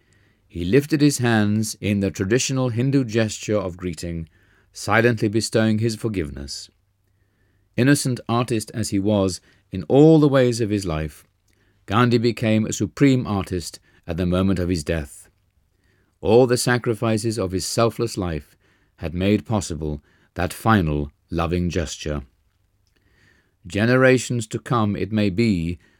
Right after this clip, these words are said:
Albert Einstein wrote in a tribute to the Mahatma, "will scarcely believe that such a one as this,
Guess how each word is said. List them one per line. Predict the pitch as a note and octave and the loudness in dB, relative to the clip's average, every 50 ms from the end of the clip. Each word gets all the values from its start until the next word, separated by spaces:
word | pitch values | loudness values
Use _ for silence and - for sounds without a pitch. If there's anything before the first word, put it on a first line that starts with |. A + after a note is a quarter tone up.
| _ _ _ _ - | _ _ _ _ -4
Albert | F#2+ G2 G#2 G2 G#2+ - - | -2 0 2 2 0 0 0
Einstein | G#2 G#2+ G#2+ G2 F2+ - - G2 F#2+ F#2 F#2 F2+ | 0 0 0 0 -2 -4 -4 -4 -4 -2 -2 0
wrote | F2+ F#2+ G#2+ A2+ G#2+ | 2 2 2 2 2
in | G#2 F2+ | -2 -4
a | F2 E2 | -4 -4
tribute | - - C3 A#2 G#2+ F#2+ F2+ F2+ D#2+ - | -2 -2 -2 -2 0 -2 -4 -4 -4 -6
to | - F2+ | -8 -6
the | F2+ | -4
Mahatma, | F2+ F2 E2+ F2 F2+ F2 - - D#2+ E2 E2 E2+ - _ _ _ _ _ _ _ _ _ _ | -4 -4 -4 -4 -6 -6 -6 -6 -8 -8 -8 -8 -10 _ _ _ _ _ _ _ _ _ _
"will | - G2 G#2 | -2 0 0
scarcely | G2+ - - - A#2+ C3 D3 D#3+ D3 - D3 C#3+ | 0 -2 0 2 4 4 4 4 0 0 -2 -2
believe | C3 D3 C3+ B2 C3 B2+ B2+ B2+ A#2 | 0 0 0 0 0 0 0 -2 -2
that | G#2 F2+ E2+ - | -4 -6 -6 -6
such | - - A#2 B2+ - - | -4 -4 -4 -4 -4 -4
a | C#3 C3 | -6 -4
one | B2+ C3 C3 B2+ | -2 -2 -2 -2
as | B2+ A#2 A2 | -2 -4 -4
this, | G#2 F#2 E2 D2+ - - - | -2 -2 -2 -2 -4 -8 -12